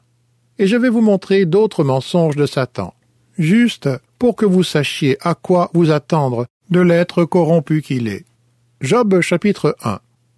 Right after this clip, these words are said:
Il doit se lasser d'entendre les prédicateurs partout en Amérique dire ce genre de choses à propos de lui tout le temps.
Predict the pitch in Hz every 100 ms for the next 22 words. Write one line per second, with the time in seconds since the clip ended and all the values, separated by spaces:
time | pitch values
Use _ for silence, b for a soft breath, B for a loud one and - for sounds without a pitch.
0 | - 196 185 226 208 185 180 - 226 170
1 | 156 202 190 151 147 147 - 151 156 156
2 | - 202 170 127 190 - - 233 180 180
3 | 180 156 - 139 139 214 185 190 165 190
4 | 165 160 - 180 131 104 120 - 147 -
5 | 170 185 185 190 180 180 190 - 185 151
6 | - 98